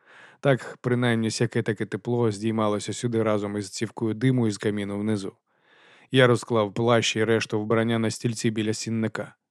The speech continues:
Нарешті міг повністю їх висушити, вперше за кілька днів.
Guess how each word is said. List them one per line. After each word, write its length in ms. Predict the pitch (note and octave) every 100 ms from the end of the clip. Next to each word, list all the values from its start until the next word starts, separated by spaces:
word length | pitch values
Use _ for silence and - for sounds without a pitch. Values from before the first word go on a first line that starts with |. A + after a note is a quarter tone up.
| _ _ _ _ _
Нарешті 400 | C3+ D#3+ C#3 C3
міг 200 | B2+ A#2+
повністю 480 | - A#2+ A2+ G#2+ A#2+
їх 180 | A2+ B2
висушити, 560 | B2 - G2 - - - _
вперше 440 | _ A2+ G#2+ F#2+
за 120 | G2 G2
кілька 280 | G#2 G2
днів. 240 | G#2 G2+